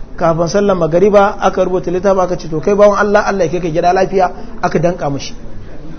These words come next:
Kun ga wani ya nuna a majalisin kenan akwai zaratan marubuta. Kenan da Sheikhul Islam Ibn Taymiyyah ya gama rubutawa,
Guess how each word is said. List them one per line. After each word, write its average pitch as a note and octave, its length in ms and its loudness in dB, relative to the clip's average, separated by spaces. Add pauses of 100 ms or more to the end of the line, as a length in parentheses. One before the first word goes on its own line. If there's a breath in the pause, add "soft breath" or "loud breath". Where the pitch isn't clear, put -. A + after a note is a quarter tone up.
(1300)
Kun G3 140 -2
ga A3+ 100 6
wani B3+ 140 6
ya A3+ 100 8
nuna A#3 220 6
a F#3 60 4
majalisin G#3+ 500 4
kenan G3+ 320 4
akwai G#3 260 6
zaratan G3 540 6
marubuta. C#3 540 2 (920)
Kenan A3+ 360 4
da A3+ 80 8
Sheikhul A#3+ 300 6
Islam G#3+ 260 6
Ibn G#3 260 4
Taymiyyah G3 320 6
ya G3 80 6
gama G3 240 6
rubutawa, E3+ 600 2